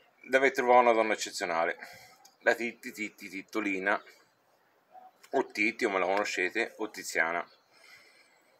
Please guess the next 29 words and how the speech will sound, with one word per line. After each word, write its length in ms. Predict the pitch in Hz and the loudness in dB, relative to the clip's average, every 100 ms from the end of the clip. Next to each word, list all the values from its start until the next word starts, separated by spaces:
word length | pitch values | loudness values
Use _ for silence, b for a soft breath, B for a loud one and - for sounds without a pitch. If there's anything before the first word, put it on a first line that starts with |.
| - - | -20 -6
Mi 200 | 107 139 | 2 6
dà 140 | 131 | 8
mano 260 | 127 120 113 | 8 8 6
a 60 | 98 | 4
fare 240 | 107 98 | 2 0
motori, 600 | 92 87 123 131 135 - - B B _ _ - - - - | -2 -2 2 4 2 -4 -12 B B _ _ -20 -20 -20 -4
è 240 | - 117 113 | 6 8 8
un 220 | 113 113 | 6 6
paio 360 | 117 113 110 107 | 8 10 8 2
di 120 | 107 | 0
giorni, 760 | 107 113 110 104 104 101 101 - | 2 2 2 0 -2 -2 -4 -6
no, 220 | - 95 - | 0 0 0
un 80 | |
paio 220 | - 113 104 | 2 4 4
di, 220 | - 127 | 2 4
eh 80 | 127 | 4
sì, 180 | 123 87 | 2 -2
un 80 | |
paio 180 | 95 117 | 2 4
di 60 | 104 | 4
giorni, 300 | 107 120 95 | 4 2 0
perché 140 | 80 | -4
siamo 160 | 92 98 | -2 2
andati 200 | 98 101 | 4 4
venerdì, 440 | 110 135 135 156 | 4 2 2 0
poi 120 | 104 | 2
siamo 180 | 98 98 | -2 -2
stati 220 | 95 98 | 0 0
stamani 560 | 98 123 113 113 127 | 0 2 4 4 2